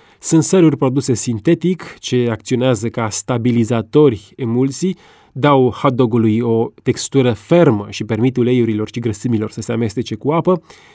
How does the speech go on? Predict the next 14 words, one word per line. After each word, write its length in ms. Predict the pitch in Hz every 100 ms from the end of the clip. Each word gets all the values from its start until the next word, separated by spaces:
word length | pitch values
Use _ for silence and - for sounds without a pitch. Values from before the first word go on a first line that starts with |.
| _
E 160 | 185 185
patru 360 | - 180 165
sute 260 | 147 151 156
cincizeci 360 | - 156 131
și 100 | 113
unu 280 | 185 202 208 - _
este 240 | 196 190
folosit, 580 | - 120 107 147 - - _ _
trebuie 260 | 135 117
să 120 | 101 98
știți, 400 | - 143 139 - _
și 300 | - 135 143
în 200 | 151 127
detergenți. 720 | 117 107 127 123 113 92 -